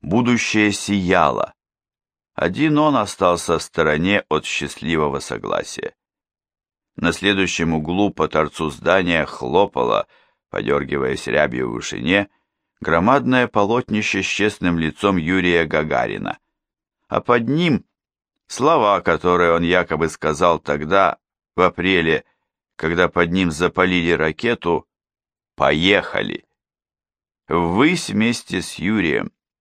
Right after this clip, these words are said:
вверх к звездам, в небеса по Никитиной лестнице, той, что основанием стоит в каше из крови и костей.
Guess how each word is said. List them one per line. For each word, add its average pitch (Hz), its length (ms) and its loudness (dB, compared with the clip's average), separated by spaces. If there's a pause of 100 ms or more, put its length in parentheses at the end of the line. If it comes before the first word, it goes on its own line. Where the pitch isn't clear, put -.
(380)
вверх 95 640 0
к 85 120 -12
звездам, 80 800 -4 (680)
в - 100 -2
небеса 104 760 2 (580)
по 92 100 0
Никитиной 104 800 2
лестнице, 104 760 -2 (680)
той, 92 340 2
что - 300 -2
основанием 85 680 0
стоит 80 580 -4
в - 120 -20
каше 85 680 0
из 78 280 -6
крови 82 580 0
и 76 40 -4
костей. - 600 -8